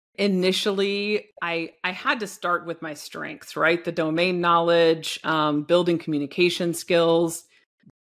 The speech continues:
But as I mentioned right from the beginning, I, I tried to identify where my gaps were and, and study and learn as much as I could. Um,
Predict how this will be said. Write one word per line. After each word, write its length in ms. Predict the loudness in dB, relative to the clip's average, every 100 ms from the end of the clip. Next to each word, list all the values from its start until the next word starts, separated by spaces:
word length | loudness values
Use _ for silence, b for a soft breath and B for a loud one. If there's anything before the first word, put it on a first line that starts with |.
| _ 0
But 140 | 2
as 160 | 2 0
I 120 | -2
mentioned 440 | 0 -2 -4 -4
right 200 | -2 -2
from 160 | -2 -6
the 60 | -4
beginning, 520 | -6 -4 -2 -2 -4
I, 180 | -10 -18 -20
I 60 | -16
tried 300 | -2 -2 0
to 100 | -2
identify 640 | -2 -4 -4 -4 -4 -2
where 160 | -2 -4
my 160 | -6
gaps 480 | -6 -4 -4 -4 -4
were 260 | -2 -2 -4 _ -2
and, 340 | 2 4 2 -4 _ _ -6
and 160 | -6 -4
study 440 | -2 -2 -2 -6 _ _ _ _ _ _
and 220 | -2 0
learn 180 | 4 4
as 140 | 2 0
much 180 | 0
as 100 | 0
I 100 | -2 -2
could. 440 | 0 0 0 -8 B B B B B
Um, 460 | 0 0 0 -2